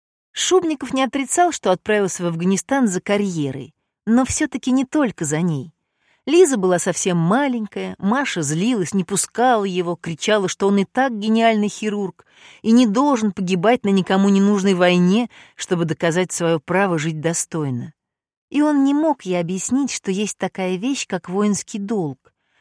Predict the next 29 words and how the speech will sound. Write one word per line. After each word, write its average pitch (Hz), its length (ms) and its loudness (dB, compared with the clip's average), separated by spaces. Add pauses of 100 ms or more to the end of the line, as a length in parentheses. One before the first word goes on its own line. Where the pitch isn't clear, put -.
(160)
а 262 100 -2
мямлил 285 420 0
что-то 175 340 -6
про 170 240 -4
чеки, 277 600 -6
про 190 140 -8
повышение 202 640 -2
в 180 40 -4
звании, 202 720 -2
про 175 260 -4
адъюнктуру 175 760 -4
и 160 40 -6
диссертацию. 160 1000 -10 (1120)
У 202 60 -4
Виталика 254 540 2
через 190 300 -2
родителей 202 540 0
были 247 340 0
выходы 214 380 -4
на 196 100 2
начальника 214 640 0
академии. 180 800 -4 (440)
Он 339 180 0
предложил 262 640 0
выхлопотать 190 800 -4
ему 190 200 0
какое-нибудь 202 560 -2
другое 240 440 2
назначение, 147 800 -4